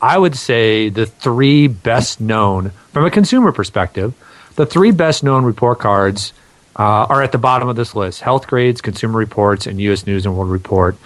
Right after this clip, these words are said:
Uh, even Truven is down there. Uh, all those with a single star or less. Um, you know, have you heard, has there been any kind of official, uh, response to this from any of these groups that got lower than,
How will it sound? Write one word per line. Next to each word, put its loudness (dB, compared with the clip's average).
Uh, 0
even 4
Truven 2
is -2
down 0
there. 0
Uh, 2
all 2
those 2
with -4
a -4
single -2
star 0
or -2
less. -2
Um, -2
you 2
know, 2
have 0
you 4
heard, 2
has 0
there 0
been -2
any 0
kind -2
of -2
official, 0
uh, 2
response 0
to -2
this 0
from -4
any 0
of 0
these 0
groups 2
that 2
got -2
lower 4
than, 2